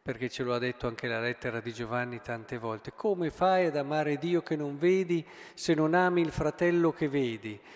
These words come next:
E potremmo parafrasarla: "Come fai ad avere una relazione profonda, ricca con Dio,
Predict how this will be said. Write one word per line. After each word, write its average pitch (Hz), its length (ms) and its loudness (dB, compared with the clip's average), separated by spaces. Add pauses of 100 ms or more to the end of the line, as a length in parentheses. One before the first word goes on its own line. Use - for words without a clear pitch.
(180)
E 160 100 0
potremmo 151 540 6
parafrasarla: 131 1160 2
"Come 233 260 4
fai 262 200 4
ad 190 100 4
avere 196 240 6
una 165 200 6
relazione 175 600 4
profonda, 180 680 4
ricca 175 460 0
con 156 380 0
Dio, 131 640 2